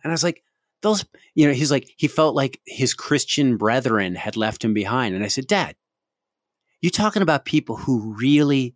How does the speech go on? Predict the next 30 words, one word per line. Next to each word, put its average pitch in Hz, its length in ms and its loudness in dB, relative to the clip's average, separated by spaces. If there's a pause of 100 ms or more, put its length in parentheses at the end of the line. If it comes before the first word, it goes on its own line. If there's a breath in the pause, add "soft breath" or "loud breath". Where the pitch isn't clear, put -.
spend 127 420 0
hours 120 420 2
each 120 220 -6
day 113 180 -2
in 104 120 -2
prayer 101 640 -2 (400 soft breath)
and 110 300 -2 (120)
feed 135 340 0
the 120 80 -2
poor 110 760 2
and 110 260 -8 (280 soft breath)
tr-, - 140 -4
are 139 100 0
trying 135 420 2
to 131 60 -2
follow 120 480 2
the 107 100 -4
teachings 120 540 -4
of 107 80 -4
Jesus." 110 500 -4
I 107 80 -10
said, 117 340 -2 (460 soft breath)
<laughs> - 460 -18
"Those 302 360 0
are - 60 8
not, 311 120 2 (180 loud breath)
those 330 220 4
are 370 100 8
not 311 220 6
the, - 100 -2